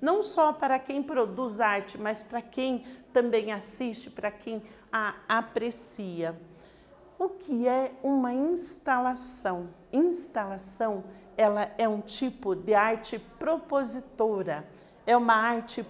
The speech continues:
participativa, é onde o espectador, ele participa da criação e de todo o processo dessa arte. Bom, falando em paz,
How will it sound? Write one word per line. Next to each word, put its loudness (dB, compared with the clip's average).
participativa, 0
é 8
onde 4
o 2
espectador, 4
ele 2
participa -2
da 2
criação -4
e -4
de -8
todo 2
o 0
processo -2
dessa 4
arte. -2
Bom, -2
falando 0
em -4
paz, 6